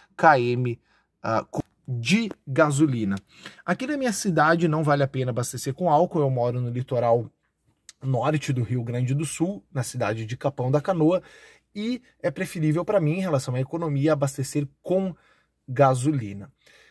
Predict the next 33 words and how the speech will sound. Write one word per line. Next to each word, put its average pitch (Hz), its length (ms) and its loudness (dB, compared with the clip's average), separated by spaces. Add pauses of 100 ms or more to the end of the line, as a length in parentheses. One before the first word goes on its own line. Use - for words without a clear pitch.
(340)
O 226 100 -2
meu 311 240 2
trecho, 180 800 -2
os, 117 220 -10
os 104 280 -8
trechos 165 400 -2
que - 80 -4
eu 147 60 4
utilizo 143 460 2
o 131 40 2
veículo 131 460 0
dentro 131 320 -2
desse 131 300 -2
tempo 135 260 -4
que - 80 -6
eu 135 60 2
já 123 120 0
estou 123 300 -4
com 139 180 -2
ele, 175 320 0 (400)
ah, 196 300 6
são 202 300 -4
trechos 175 680 -4 (380)
urbanos, 165 680 2
pessoal. 107 500 -6
Eu 127 160 -6
utilizo 135 520 -2
o - 20 -10
carro 135 340 0
muito 139 400 -2
dentro 143 480 -2
da 139 140 0
cidade. 143 680 -4